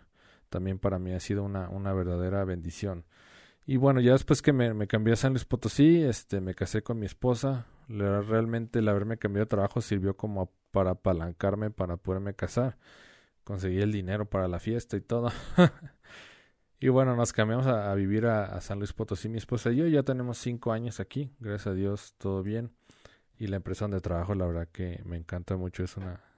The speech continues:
es una verdadera bendición. También me ha tocado mucho viajar ahí y muy, muy buena experiencia. Y bueno, aquí le puse de regreso al café.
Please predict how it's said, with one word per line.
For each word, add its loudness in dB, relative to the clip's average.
es -12
una -4
verdadera 0
bendición. -2
También 0
me 0
ha -2
tocado 2
mucho -2
viajar 2
ahí -2
y -4
muy, -4
muy -6
buena -4
experiencia. -6
Y 4
bueno, 8
aquí 2
le 6
puse 4
de 6
regreso 2
al 0
café. 2